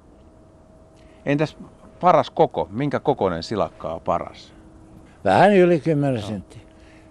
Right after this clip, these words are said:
Speaker 1: Tästä on varmaan tullut aika suuriakin, kun itse olen saanut joskus tuolta Lookseärin lintuasemalta ja Uuttöstäkin, niin semmosia normaalin verkon puikkarin kokoisia, tosi isoja silakoita.
Speaker 2: Joo.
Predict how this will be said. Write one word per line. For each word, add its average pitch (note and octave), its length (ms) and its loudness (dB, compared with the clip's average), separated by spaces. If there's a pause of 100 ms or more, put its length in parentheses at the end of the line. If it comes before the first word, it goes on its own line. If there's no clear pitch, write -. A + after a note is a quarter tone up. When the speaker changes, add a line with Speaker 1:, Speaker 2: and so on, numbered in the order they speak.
Speaker 1:
Tästä D#3+ 240 0
on G#2 60 -2
varmaan B2+ 320 2
tullut C#3 260 -2
aika C3 220 0
suuriakin, F#2+ 720 -2
kun F2+ 260 -6 (680)
itse A#2+ 240 -4
olen G2+ 120 -2
saanut G2+ 240 0
joskus G#2 380 -6
tuolta G2+ 320 0
Lookseärin F#2+ 560 0
lintuasemalta E2+ 960 -6
ja F2 140 0
Uuttöstäkin, F2+ 840 -4
niin E2+ 80 -8
semmosia F#2+ 560 -4 (1080)
normaalin F#2+ 500 2
verkon G2 300 0
puikkarin F#2+ 560 -2
kokoisia, E2+ 400 -10
tosi A2 400 0
isoja F#2+ 320 -4
silakoita. - 800 -16 (280)
Speaker 2:
Joo. G2 380 -2